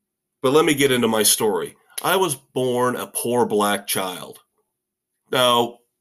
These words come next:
just kidding. Great line from Steve Martin's classic comedy, The Jerk. Okay? I'm not apologizing, but you snowflakes out there better not take offense for me quoting a line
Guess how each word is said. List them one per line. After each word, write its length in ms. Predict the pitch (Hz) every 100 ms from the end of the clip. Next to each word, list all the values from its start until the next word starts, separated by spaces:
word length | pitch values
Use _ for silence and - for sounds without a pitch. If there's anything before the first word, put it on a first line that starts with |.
| _
just 380 | - 123 131 -
kidding. 600 | - 139 131 131 135 135 - _ _ _ _ _ _ _ _
Great 300 | - 107 117
line 460 | 139 127 127 127 131
from 260 | - 123
Steve 380 | 110 - 117 127
Martin's 540 | 120 117 113 120 117 -
classic 580 | - 110 120 127 -
comedy, 520 | - - 127 123 110 107
The 180 | 107
Jerk. 560 | 107 - 113 92 - - - _ _ _ _ _
Okay? 580 | 101 92 104 95 107 117 _ _ _ _ _ _ _
I'm 100 | -
not 140 | 104 117
apologizing, 960 | - 143 175 120 98 95 92 104 104
but 80 | 101
you 140 | 107 101
snowflakes 680 | - 131 135 120 113 104
out 220 | 110 104 104
there 140 | 107
better 320 | 90 110 120
not 260 | 113 110 -
take 240 | 117 104
offense 580 | 101 - 117 82 - - _ _ _ _ _ _ _ _ _ _
for 120 | 117
me 200 | 104 104
quoting 520 | 104 113 104 101 101
a 60 | 101
line 580 | 107 101 95 92 95